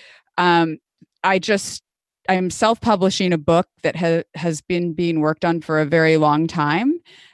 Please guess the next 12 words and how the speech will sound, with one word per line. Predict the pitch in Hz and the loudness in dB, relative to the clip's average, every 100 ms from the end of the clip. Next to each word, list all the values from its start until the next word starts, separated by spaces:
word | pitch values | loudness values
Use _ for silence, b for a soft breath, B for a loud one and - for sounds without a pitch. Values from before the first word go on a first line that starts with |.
| _ | _
And | 202 196 | -2 2
one | 190 208 | 2 4
of | |
the | 214 208 | 2 2
things | 202 190 185 | 0 0 2
I'm | 175 | 0
doing | 175 175 175 196 | 2 0 0 -2
is | 196 170 165 165 | 0 2 2 2
documenting | - 165 170 196 175 175 | 0 -2 0 0 2 0
the | 180 | 0
process | - 302 349 170 - | 0 0 2 -2 0
because | 185 220 208 185 | -4 -2 -2 -2